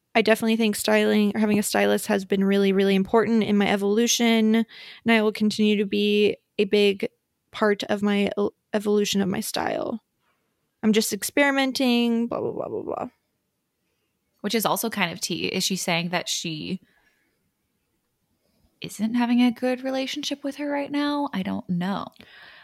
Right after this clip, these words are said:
Speaker 1: I feel like the whole Dixie D'Amelio kind of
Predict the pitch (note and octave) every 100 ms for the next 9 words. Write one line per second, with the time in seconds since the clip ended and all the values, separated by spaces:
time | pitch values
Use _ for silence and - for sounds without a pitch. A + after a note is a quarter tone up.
0 | - A#3+ D4 A4 A4 - _ - - C4+
1 | C#4 C4+ C4 B3 A#3+ - - - - _
2 | _ _ _ _ B3 A#3 B3 A#3+ A#3 A3+
3 | A3+ A3+ A3+ - _ _ _ _ _ _
4 | _ _ _ _ - A#3 G3+ - G#3+ A3
5 | G#3+ G#3 A3 A#3 A3+ A#3 G#3 G#3 G#3